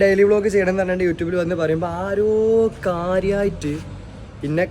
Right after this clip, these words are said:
കണ്ണീർ വെക്കാതെ കൂടോത്രം ചെയ്യണം എന്തുകൊണ്ട്. എപ്പോൾ നമ്മൾ ശ്രമിച്ചു കഴിഞ്ഞാലും അത് finally പാളി പോവാണ്. അതെന്താണെന്ന് എനിക്കറിയില്ല, പക്ഷെ എപ്പോഴൊക്കെ ഞാൻ വിചാരിച്ചിരുന്നേ നമുക്ക് ഇനി മുതൽ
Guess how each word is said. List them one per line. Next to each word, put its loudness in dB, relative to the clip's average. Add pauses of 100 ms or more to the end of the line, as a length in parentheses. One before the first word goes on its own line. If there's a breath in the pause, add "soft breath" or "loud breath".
കണ്ണീർ 2
വെക്കാതെ -2
കൂടോത്രം 0
ചെയ്യണം -2
എന്തുകൊണ്ട്. -8 (260)
എപ്പോൾ 0
നമ്മൾ -4 (560 loud breath)
ശ്രമിച്ചു -2
കഴിഞ്ഞാലും 0 (600)
അത് -6 (140)
finally -2 (100)
പാളി -2
പോവാണ്. 2 (440 loud breath)
അതെന്താണെന്ന് 0
എനിക്കറിയില്ല, 0
പക്ഷെ -4
എപ്പോഴൊക്കെ -2 (180)
ഞാൻ 2
വിചാരിച്ചിരുന്നേ -2 (100)
നമുക്ക് -6
ഇനി -4
മുതൽ 0